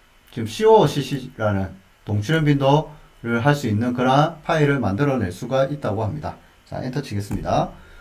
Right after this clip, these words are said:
자, 지금, 어, 워즈는, 키워드들은 어디에 들어있느냐?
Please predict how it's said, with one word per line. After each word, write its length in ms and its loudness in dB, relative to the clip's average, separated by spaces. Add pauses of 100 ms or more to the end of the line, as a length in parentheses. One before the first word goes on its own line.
(180)
자, 240 2
지금, 460 2 (1000)
어, 80 0
워즈는, 720 8
키워드들은 460 6
어디에 280 2
들어있느냐? 640 4